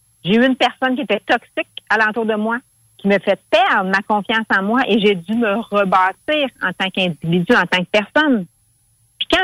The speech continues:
j'ai fait mes chiffres, tu sais, de numérologie, je l'ai vu, le potentiel en lien avec la, la radio, justement, que j'étais une bonne communicatrice, j'étais capable de bien verbaliser.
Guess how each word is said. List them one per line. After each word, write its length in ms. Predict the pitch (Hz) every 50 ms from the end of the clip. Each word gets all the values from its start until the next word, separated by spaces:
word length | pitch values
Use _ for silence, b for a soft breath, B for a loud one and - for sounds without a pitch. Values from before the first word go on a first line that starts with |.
| 392
j'ai 100 | 311 294
fait 160 | 226 311 294 _
mes 200 | 269 262 254 226
chiffres, 360 | 185 - - - 381 392 _ _ _ _ _
tu 80 | - 294
sais, 20 |
de 120 | 247 240 208
numérologie, 800 | 202 208 208 214 208 208 214 208 208 202 196 196 190 277 339 381 _ _ _ _ _ _ _ _ _ _ _ _ _ _ _ -
je 60 | 208
l'ai 240 | 220 233 233 247 262
vu, 60 | 320
le 180 | 453 571 539
potentiel 680 | _ 330 311 - 320 320 359 _ 359 370 370 349 330 294 _ _ _ _ _ _ _ _ _ _ _
en 100 | 220 240
lien 120 | 254 269 277
avec 260 | 277 285 269 _ -
la, 540 | 262 254 247 240 233 226 226 220 214 214 214 214 220 _ _
la 140 | 233 254 262 262
radio, 420 | 262 277 269 240 247 330 349 339
justement, 460 | 302 294 254 _ 302 262 262 294 339 339 294 _ _ _ _
que 80 | - 240
j'étais 180 | - - 269
une 120 | 254 240 214
bonne 360 | 214 269 285 285 277 269 277 _ _ _ _
communicatrice, 680 | - 247 240 247 247 240 - 311 240 - - - 339 330 _ _ _ _ _ _ _ _ _ _ _
j'étais 220 | _ 226 220 247
capable 240 | 233 - 269 269 233
de 60 | 247 226
bien 280 | 196 175 185 240 262 254
verbaliser. 720 | 220 240 226 208 220 226 226 220 208 202 - 302 302